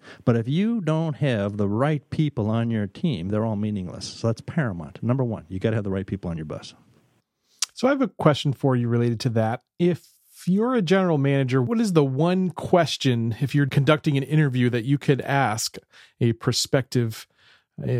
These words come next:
Speaker 2: employee or team member? What would be that one question where you could kind of find out what you've got in front of you?
Speaker 1: In the private club business, we're in the people business, without question. So I've interviewed people over the years, and they seem to know, they're doing great in the interview.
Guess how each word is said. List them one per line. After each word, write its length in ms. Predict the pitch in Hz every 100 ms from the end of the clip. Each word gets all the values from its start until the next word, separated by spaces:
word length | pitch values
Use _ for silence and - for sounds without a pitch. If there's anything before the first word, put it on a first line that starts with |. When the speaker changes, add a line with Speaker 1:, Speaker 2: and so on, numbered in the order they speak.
| 113
Speaker 2:
employee 600 | 123 113 - 139 131 120 110
or 120 | 110
team 380 | - 165 156 123
member? 420 | 107 107 104 104 _ _
What 120 | 185
would 100 | 262
be 100 | 202 202
that 200 | 165 120
one 460 | 120 147 165 170
question 520 | - - 143 - 123 113
where 120 | 120
you 100 | 127
could 180 | 131 -
kind 220 | 131 120
of 80 | 110
find 380 | - 127 117
out 240 | 113 110 113
what 260 | 113 110
you've 100 | 110 104
got 180 | 104
in 60 | 101
front 180 | - 104
of 100 | 95
you? 160 | 95 92 -
Speaker 1:
In 200 | 147 143
the 60 | 131
private 300 | 170 156 135
club 180 | 143
business, 320 | 123 117 113 -
we're 100 | 117
in 80 |
the 80 | 110
people 280 | 123 117 104
business, 400 | 95 90 87 -
without 260 | 110 107 95
question. 500 | 110 104 - 95 85 - - _
So 260 | - 127 117
I've 200 | 185 226
interviewed 340 | 170 131 117
people 280 | - 117 113
over 160 | 107 104
the 100 | 104
years, 400 | 101 113 127 110
and 220 | 113 110
they 120 | 123
seem 300 | 123 - 170
to 60 | 151
know, 360 | 139 131 127 123
they're 120 | 156
doing 220 | 170 170
great 240 | 139 160 208
in 80 | 131
the 80 |
interview. 320 | 98 87 80